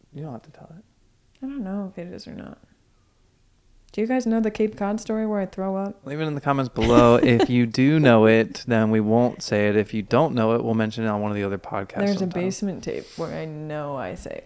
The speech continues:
Speaker 2: I
Speaker 1: I'm
Speaker 2: talk
Speaker 1: pretty
Speaker 2: about it.
Speaker 1: sure, here, I'll just say my hallucination then. I'm not even sure if it's a real hallucination. It's just a panic attack, I think. <laughs> But I was driving home from a really long shift at my warehouse job.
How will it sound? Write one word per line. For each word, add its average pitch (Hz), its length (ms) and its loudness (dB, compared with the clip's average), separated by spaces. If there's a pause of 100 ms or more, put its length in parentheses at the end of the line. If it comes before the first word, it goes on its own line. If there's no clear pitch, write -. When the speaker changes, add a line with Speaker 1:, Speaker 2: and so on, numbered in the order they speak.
(120)
Speaker 2:
I - 60 -12
Speaker 1:
I'm 170 260 -2
Speaker 2:
talk 165 80 -8
Speaker 1:
pretty 180 140 0
Speaker 2:
about 175 60 -4
it. - 40 -10
Speaker 1:
sure, 143 460 -2 (100)
here, 113 180 -4
I'll 117 140 0
just 160 160 -8
say 143 180 -2
my 117 360 -2
hallucination 104 800 -6
then. 101 340 -10 (800)
I'm 131 80 -6
not 131 80 -2
even 113 160 -2
sure 107 120 -8
if 98 60 -8
it's 98 140 -14
a - 20 -12
real 101 160 -10
hallucination. - 720 -14 (640)
It's 110 120 -8
just 110 180 0
a 104 40 -4
panic 101 560 -6
attack, - 360 -10
I 98 60 -12
think. - 340 -16 (640)
<laughs> - 60 -14 (1300)
But 135 280 6
I 127 120 6
was 139 160 2
driving 131 320 4
home 123 340 0
from 117 400 2
a 113 100 0
really 117 200 4
long 113 220 2
shift - 360 -2 (100)
at 104 500 -4 (460)
my 104 120 -2
warehouse 110 420 2
job. 101 440 -2